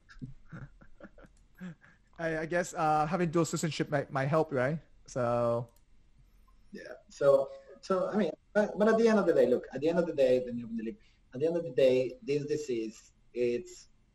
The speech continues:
Speaker 2: a good opportunity for countries to learn how to do this right for the next one, 'cause there will be a next one. And
Speaker 1: Yeah, that's true.
Speaker 2: not one, the same one. And look, this particular, um,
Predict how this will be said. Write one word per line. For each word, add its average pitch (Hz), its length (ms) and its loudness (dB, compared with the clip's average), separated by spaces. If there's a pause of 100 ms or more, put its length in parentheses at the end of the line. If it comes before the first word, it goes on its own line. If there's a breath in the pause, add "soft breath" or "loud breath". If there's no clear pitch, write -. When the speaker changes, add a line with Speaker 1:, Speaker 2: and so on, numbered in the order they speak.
Speaker 2:
a 113 40 -14
good 135 160 -2
opportunity 127 640 -4
for - 160 -10
countries 113 480 -10
to - 100 -12
learn 117 460 -4 (560)
how 123 60 -2
to 123 160 -6
do 127 140 0
this 113 240 -6
right 104 380 -2 (380)
for 123 160 -8
the - 100 -6
next 120 280 -6
one, - 180 -10
'cause - 240 -14
there 104 140 -6
will 127 220 0
be 110 140 -4
a - 80 -8
next - 300 -16
one. 214 200 -10 (600)
And 110 760 -2 (500)
Speaker 1:
Yeah, 151 220 0 (100)
that's 131 180 -10
true. - 160 -2
Speaker 2:
not 254 240 0
one, - 200 4
the - 60 -20
same 165 160 2
one. 117 200 -2
And 151 220 0
look, - 340 2 (760)
this 196 240 8
particular, 160 640 4 (100)
um, 117 540 6